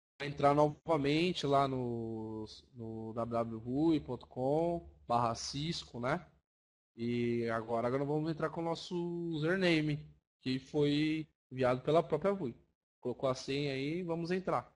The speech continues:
Vamos aí como O acerto tá apontando aí pra vocês, tá?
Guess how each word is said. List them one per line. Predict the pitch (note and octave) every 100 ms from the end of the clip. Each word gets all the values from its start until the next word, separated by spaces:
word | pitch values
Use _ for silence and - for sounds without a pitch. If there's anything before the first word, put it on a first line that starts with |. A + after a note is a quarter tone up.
| _ _
Vamos | B2 A#2+ A#2
aí | A#2+ C3+
como | B2 A#2 - _ -
O |
acerto | A#2 - A#2 - G#2+
tá | - A2+ A2
apontando | - - A2 - A2+
aí | A2+
pra | A2
vocês, | G#2+ C3 C#3+ G#3 - - _ _ _ _ -
tá? | C3